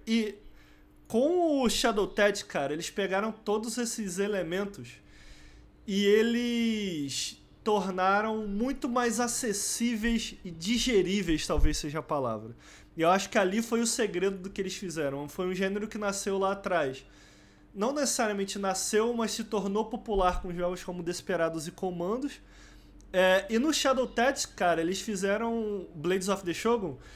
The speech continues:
eles fizeram um jogo do gênero, num gênero novo, diferente, que foi samurai. Conseguiram muito bem se utilizar dos clichês da fantasia samurai em um jogo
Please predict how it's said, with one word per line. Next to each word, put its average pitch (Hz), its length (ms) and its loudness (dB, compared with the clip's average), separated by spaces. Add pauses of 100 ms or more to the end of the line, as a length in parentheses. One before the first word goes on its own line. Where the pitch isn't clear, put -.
(300)
eles 202 240 2
fizeram 233 420 0
um 226 80 2
jogo 208 300 2
do 214 180 -2
gênero, 240 640 0 (160)
num 233 240 -2
gênero 214 360 2
novo, 214 340 4
diferente, 202 540 -2
que - 60 -18
foi 180 120 -2
samurai. 180 640 0 (1080)
Conseguiram 226 560 2
muito 247 340 0
bem 226 240 2
se 220 160 -2
utilizar 214 840 0 (480)
dos 202 240 2
clichês 220 840 0 (100)
da 170 160 0
fantasia 202 760 0
samurai 180 600 0 (560)
em 226 160 0
um 302 160 2
jogo 208 600 4